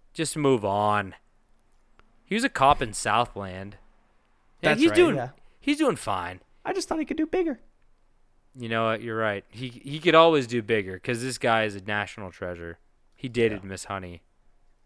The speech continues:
Speaker 1: Good for him. Anyway, uh, that's, that's my story. Go watch Thirteen Ghosts. I hope it's on H B O Max. I hope you're right, David, but
Speaker 2: I,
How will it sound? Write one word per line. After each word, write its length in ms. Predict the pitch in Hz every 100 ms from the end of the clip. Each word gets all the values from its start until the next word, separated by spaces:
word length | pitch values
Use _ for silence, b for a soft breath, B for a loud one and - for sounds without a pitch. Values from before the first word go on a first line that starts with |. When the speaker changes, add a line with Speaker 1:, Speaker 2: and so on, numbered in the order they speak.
| -
Speaker 1:
Good 160 | 117
for 140 | - 90
him. 280 | 85 85 82 _ B B B B
Anyway, 440 | 131 123 110 92 90 _ B B B 131
uh, 260 | 123 117 120
that's, 340 | 151 170 -
that's 320 | - 147 -
my 160 | 151 143
story. 520 | - 147 135 135 131
Go 220 | 127 147
watch 280 | 165 196 -
Thirteen 400 | - 160 165 156
Ghosts. 300 | 131 131 131
I 100 | 131
hope 200 | 113 139 156
it's 120 | 147
on 120 | 123
H 200 | 113 -
B 80 | 113
O 80 | 104
Max. 340 | 101 101 -
I 60 | 107
hope 160 | 127
you're 100 | 131
right, 220 | 113 113 104
David, 380 | 92 85 87 - _
but 240 | - 87 - _ - _ _ _ _ _ _ _ _ _ _ _ _ _
Speaker 2:
I, 120 | -